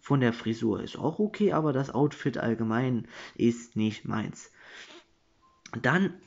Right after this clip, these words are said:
mein Highlight-Skin aus diesem Update, mein ultimativer Highlight-Skin. Ich liebe Ägypten, Mumien und alles Mögliche, ohne Scheiß.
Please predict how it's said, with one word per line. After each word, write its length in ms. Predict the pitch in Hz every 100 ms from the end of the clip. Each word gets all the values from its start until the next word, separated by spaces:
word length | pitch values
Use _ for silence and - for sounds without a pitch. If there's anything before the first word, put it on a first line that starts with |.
| -
mein 580 | 117 127 147 143 123 - -
Highlight-Skin 1040 | - 139 185 175 113 98 95 - - 110 98
aus 260 | 98 -
diesem 340 | - 113 - -
Update, 560 | 101 - 117 135 147 - - -
mein 360 | 107 120 127 - _ _ _ _ _
ultimativer 920 | - 165 180 180 143 143 139 123 117
Highlight-Skin. 720 | 110 95 90 - - - 98 87 - - -
Ich 340 | 139 - - -
liebe 480 | 120 139 185 175 131
Ägypten, 1000 | - 104 - - 147 - - 95 107 - _ _
Mumien 680 | 143 170 180 151 123 104 -
und 200 | 117 87
alles 400 | - 135 113 -
Mögliche, 640 | 117 101 - 98 - -
ohne 320 | 151 139 110 98
Scheiß. 600 | - 101 95 - -